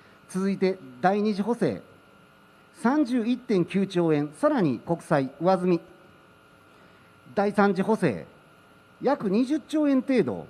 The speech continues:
国債上積み。随分上積みしまくってますよね。いくらぐらいになりますか？合計で二千二十年国債発行が決められたのは百十二兆円です。百十二兆円。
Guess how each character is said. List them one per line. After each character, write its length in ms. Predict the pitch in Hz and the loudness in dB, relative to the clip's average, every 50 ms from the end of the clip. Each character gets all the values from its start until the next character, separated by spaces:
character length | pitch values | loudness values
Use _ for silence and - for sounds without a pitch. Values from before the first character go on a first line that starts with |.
| - - - | -16 -10 -8
国 160 | 151 160 - | -6 -6 -2
債 260 | - 175 147 135 131 - - - - - | 0 0 0 0 0 -4 -14 -20 -16 -10
上 260 | 135 139 165 185 190 190 | -6 -2 0 0 0 0
積 120 | 156 160 | 0 0
み。 240 | 165 165 156 156 - - - - - - - - - - - - - - - - - | 2 2 2 2 0 -6 -16 -20 -20 -20 -20 -20 -20 -20 -20 -20 -20 -20 -20 -20 -14
随 240 | 151 147 247 302 285 | -6 -2 0 0 2
分 300 | 220 202 156 120 95 87 - - - - - - | 2 2 2 0 -2 -6 -12 -18 -20 -20 -18 -6
上 180 | - 202 208 208 | 0 2 2 2
積 140 | 175 180 190 | 2 2 0
み 80 | 185 | 0
し 120 | 175 - 202 | 0 0 0
ま 100 | 214 208 | 0 0
く 60 | 202 | 0
っ 20 | 180 | -2
て 80 | 175 | 0
ま 100 | 196 190 | 0 0
す 80 | 190 185 | 0 0
よ 80 | 147 123 | 0 -2
ね。 220 | 147 143 104 - - - - - - - - - - - - - - - - - | -2 -2 -4 -6 -12 -20 -20 -20 -20 -20 -20 -20 -20 -20 -20 -20 -20 -20 -10 -8
い 80 | 214 196 | -4 0
く 80 | 226 | 0
ら 80 | 240 247 | 2 2
ぐ 80 | 254 | 4
ら 60 | 262 262 | 2 2
い 40 | |
に 60 | 262 247 | 2 2
な 100 | 233 226 | 0 0
り 80 | 220 | 0
ま 80 | 214 220 | 0 -2
す 80 | 220 | 0
か？ 160 | - 214 214 214 - - - - - - - | 0 0 0 0 -4 -12 -20 -20 -20 -16 -6
合 180 | 143 170 190 185 | -2 -2 -2 -2
計 220 | 185 185 180 175 | -2 -2 -2 0
で 240 | 165 180 180 190 - - - | 0 0 -2 -2 -4 -6 -2
二 160 | 156 180 170 | -2 0 2
千 180 | 233 226 208 | 2 2 2
二 140 | 180 185 190 | 2 0 0
十 160 | 175 196 190 | 0 0 0
年 200 | 170 139 104 90 - - | 0 0 -2 -6 -6 -6
国 140 | - 185 180 | -6 -4 -2
債 160 | - 196 170 | 0 0 0
発 220 | 156 160 180 - | 2 0 -4 -6
行 100 | - 160 | -6 -4
が 120 | 151 165 160 | -2 -2 -2
決 120 | - 190 | -2 0
め 80 | 175 180 | 0 2
ら 80 | 175 | 2
れ 80 | 170 156 | 2 2
た 120 | 156 156 | 2 0
の 120 | 165 214 208 | 2 2 2
は 160 | 156 117 95 - - - - - - | 0 0 -2 -8 -16 -20 -20 -20 -8
百 400 | - - 196 196 196 190 208 190 | -4 -2 -2 -2 -2 -4 -4 -4
十 320 | 147 120 147 180 190 180 160 | -4 -2 -2 0 2 2 2
二 180 | 147 170 208 - | 2 2 0 0
兆 240 | - 214 214 214 196 | 2 2 2 4 4
円 120 | 180 170 | 4 4
で 80 | 156 151 | 2 0
す。 220 | - - - - - - - - - - - - - - - - - - _ - - | -2 -6 -16 -20 -20 -20 -20 -20 -20 -20 -20 -20 -20 -20 -20 -20 -20 -20 _ -20 -6
百 220 | - 185 180 170 185 | -4 -2 -2 -2 0
十 160 | 156 180 180 | 0 2 2
二 140 | 180 190 190 | 2 2 0
兆 220 | 196 202 202 202 | 0 0 0 2
円。 160 | 185 180 185 | 2 0 -2